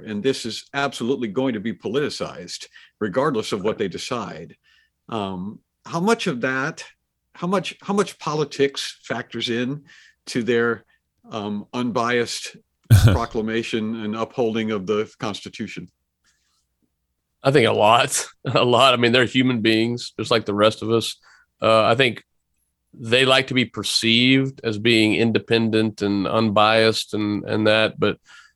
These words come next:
Speaker 3: you know, they're human beings with, with, you know, fallen, fallen natures like every other human being. Um, so s-, absolutely, there's, there's political calculations that they're making, um, both about what this may do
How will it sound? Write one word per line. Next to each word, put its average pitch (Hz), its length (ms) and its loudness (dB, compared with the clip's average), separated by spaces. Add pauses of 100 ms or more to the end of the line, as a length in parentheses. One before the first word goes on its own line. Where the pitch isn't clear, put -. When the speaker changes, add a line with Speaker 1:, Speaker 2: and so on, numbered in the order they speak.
(140)
Speaker 3:
you - 120 2
know, 110 260 6
they're 117 180 6
human 113 320 0
beings 113 440 2
with, 107 240 -2 (100)
with, 104 380 0 (220)
you 101 180 2
know, 113 80 -2
fallen, 113 800 0
fallen 113 340 2
natures 113 500 0
like 107 160 0
every 113 240 4
other 110 160 2
human 110 260 0
being. 110 340 0 (480)
Um, 110 760 4
so 110 340 4
s-, - 240 -6
absolutely, 117 580 0
there's, 107 420 -2
there's 107 200 -4
political 107 520 2
calculations 107 760 0
that 107 140 0
they're 104 120 0
making, 107 560 0 (540)
um, 107 520 4
both 131 300 2 (360)
about 117 320 0
what 120 160 0
this 110 120 -6
may 117 180 4
do 113 460 2